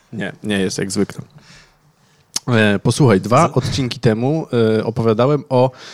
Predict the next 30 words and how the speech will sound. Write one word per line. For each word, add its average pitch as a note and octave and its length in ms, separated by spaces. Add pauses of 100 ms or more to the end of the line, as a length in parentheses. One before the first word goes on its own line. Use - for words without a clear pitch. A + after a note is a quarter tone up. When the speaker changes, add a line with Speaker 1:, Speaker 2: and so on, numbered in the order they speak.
(120)
Speaker 1:
sosie C#3+ 300
pomidorowym. A#2+ 1040 (680)
Speaker 2:
Mhm. F2+ 360
Speaker 1:
Pamiętasz? G#2 460
Speaker 2:
Pamiętam. F2+ 500
Speaker 1:
Taki - 300
smaczny A#2+ 460
sos A#2+ 220
pomidorowy. G#2 640 (520)
I C#3 140
koleżanka B2+ 840
Magda A2 800
z G2+ 140
San A3+ 380
Francisco, A#3 640 (220)
U B3 60
S A3+ 200
A, A2+ 300
podesłała F#3 760 (120)
przepis, D3+ 720 (240)
a C3+ 80
raczej B2+ 220
podesłała B2 500
zdjęcie C3 840
sosu E3 300
pomidorowego C3+ 640
z C#3 40
supermarketu, E3+ 760
wyobraź F#2+ 360
sobie. G#2 360